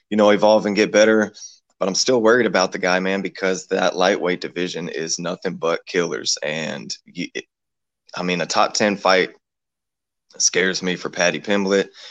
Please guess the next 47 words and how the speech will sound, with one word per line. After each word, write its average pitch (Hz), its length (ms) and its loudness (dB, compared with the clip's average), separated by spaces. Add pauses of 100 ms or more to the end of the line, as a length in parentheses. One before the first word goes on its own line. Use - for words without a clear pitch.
(200)
but 85 100 -2
I 85 60 0
think - 240 -4
you 87 60 -4
gotta 90 260 0
give 92 160 -2
him 90 80 -4
a 92 80 -4
ranked 90 260 -2
guy. 92 300 2
I 85 80 -4
mean, 87 320 -8
kinda 92 220 -4
like 90 180 -2
Kenny 92 220 -2
said, 95 320 0
look 90 180 -4
at, - 120 -6
look 101 180 -4
at - 80 -6
the 87 80 -6
draw, 98 260 2
look 98 220 -2
at 92 80 -6
the - 60 -20
following. 98 720 0 (580)
Um, 85 560 -4
it's - 180 -4
time 92 160 0
to 90 80 -2
start 87 260 2
feeding 92 280 -2
him 90 100 0
to - 160 -2
some 90 240 -2
real 90 200 2
guys. 87 720 2
And, 69 400 -8 (240)
um, 65 560 -6 (2000)
I 90 40 -6
mean, 90 200 -2
maybe 92 200 2
you 98 80 2
give 101 140 2
him 101 260 0 (120)
Dan 98 260 2
Hooker, 101 400 2